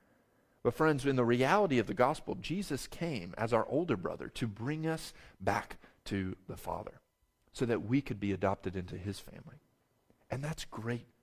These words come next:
news. We'll see that today in John chapter one. And, and before we pray and jump into John one, I wanna go ahead and give you kind of a warning. John one is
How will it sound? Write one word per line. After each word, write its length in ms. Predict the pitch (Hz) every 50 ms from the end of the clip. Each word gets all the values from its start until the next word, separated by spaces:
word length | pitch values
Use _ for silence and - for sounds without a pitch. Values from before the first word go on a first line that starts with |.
| _ -
news. 460 | 101 104 107 95 - - - - - - _ _ _ _ _ _ _ _ _ _ _
We'll 120 | 135 143 131
see 200 | - - 214 208
that 180 | 147 110 -
today 320 | - 110 101 101 101 107 117
in 120 | 110 107
John 320 | 98 113 110 113 113 110
chapter 300 | 107 - 107 - - 104
one. 280 | - - 90 80 58 - - -
And, 120 | - 147
and 220 | 143 - 139 135
before 320 | 127 135 - - 180 185 175
we 120 | 156 147
pray 340 | 131 - 135 131 127 131 127
and 100 | 113 107
jump 240 | 107 117 113 107 123
into 140 | 120 113 107
John 340 | 98 107 104 107 104 101
one, 180 | 98 101 110 120
I 40 | 127
wanna 260 | 123 127 123 113 107 - - - - - - -
go 140 | - 139 139
ahead 60 | 131
and 120 | 123 117
give 200 | 107 123 127 120
you 240 | 120 117 117 117 110
kind 200 | - - 135 131
of 80 | 117 101
a 40 |
warning. 440 | 98 92 95 101 104 101 90 87 - - _ _ _ _ _ _ _ _ _ _ _ - - - 135
John 360 | 120 120 139 170 196 202 143
one 360 | 117 120 123 131 127 127 123 -
is 460 | 107 107 104 101 101 98 92 - -